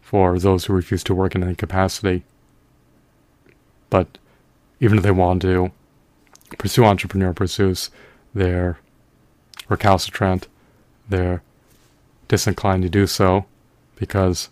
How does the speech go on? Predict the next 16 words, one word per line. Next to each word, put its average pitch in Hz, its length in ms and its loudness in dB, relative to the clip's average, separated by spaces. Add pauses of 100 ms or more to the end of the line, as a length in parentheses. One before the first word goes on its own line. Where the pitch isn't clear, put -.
they 104 120 2
do 95 120 2
not 92 180 2
want 92 140 -2
to 90 60 -4
lose 92 300 -2
their 90 180 -2 (560)
unlimited 92 360 -2
money 92 380 0 (300)
and 90 420 -4
unlimited 92 440 -2
benefits, 92 580 -4 (120)
because - 260 -2
if 95 80 0
they 90 80 -2
start 92 300 -2